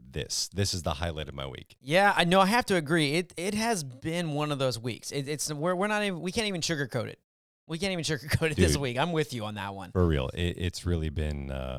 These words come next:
Speaker 1: a trying week.
Speaker 2: Yeah, it, work has been crazy, although it's, it's blessed to have work. I mean, I know a lot
Speaker 1: Indeed.
Speaker 2: of people, it's, it's, it's a good thing to be able to say that, but it has been a little stressful.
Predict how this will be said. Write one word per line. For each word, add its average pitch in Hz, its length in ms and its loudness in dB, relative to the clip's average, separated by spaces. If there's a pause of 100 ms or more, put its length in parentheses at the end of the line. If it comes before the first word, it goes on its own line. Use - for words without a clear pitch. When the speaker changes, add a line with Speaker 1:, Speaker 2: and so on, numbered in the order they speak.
Speaker 1:
a 78 60 -8
trying 69 540 -4
week. - 320 -14 (280)
Speaker 2:
Yeah, 120 320 0
it, 135 120 -4
work 180 320 0
has 175 160 0
been 151 680 0
crazy, 143 400 0
although 170 300 4
it's, 151 160 0
it's 123 160 -6
blessed 127 460 -4
to 180 80 -2
have 165 320 -2
work. 127 340 -2
I 147 40 0
mean, 123 540 -4
I 117 80 -6
know 117 120 0
a - 20 2
lot 123 180 4
Speaker 1:
Indeed. 190 140 8
Speaker 2:
of 139 60 -2
people, 143 180 -8
it's, 131 220 -4
it's, - 340 -12 (100)
it's 127 160 -8
a 143 40 0
good 139 180 0
thing 165 140 -2
to 165 40 -2
be 165 80 0
able 180 80 2
to 220 80 -2
say 160 240 0
that, 127 320 0 (140)
but 127 320 -2
it 127 120 -4
has 147 280 -2
been 160 160 -2
a - 20 -2
little 170 220 -4
stressful. 160 480 0